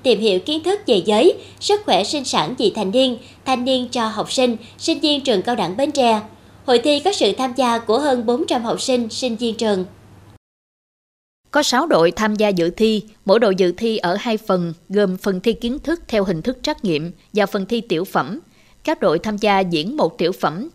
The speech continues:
Speaker 2: do đội tự viết kịch bản và dàn dựng theo các chủ đề như chăm sóc sức khỏe sinh sản, tác hại của việc mang thai ngoài ý muốn,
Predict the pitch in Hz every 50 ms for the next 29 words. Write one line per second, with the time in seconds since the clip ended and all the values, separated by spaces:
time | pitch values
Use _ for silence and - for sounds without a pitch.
0 | - 196 214 208 190 175 156 147 175 - 202 170 156 170 311 311 - - 180 -
1 | - - 160 135 156 214 311 339 - - 202 196 180 170 165 156 185 180 165 165
2 | 165 165 165 151 160 196 - - 214 196 214 - 294 - - 190 165 190 208 185
3 | 170 160 147 - - _ _ _ _ _ _ - 202 202 196 185 180 - 208 185
4 | 180 - - 262 262 - - 285 - - 143 143 - - 226 202 202 - 185 131
5 | 139 180 247 349 - - - - - - - 277 320 - - 196 160 - - 220
6 | 202 233 190 - 196 233 233 226 226 - 220 214 214 196 175 147 - 226 247 247
7 | 220 214 226 269 349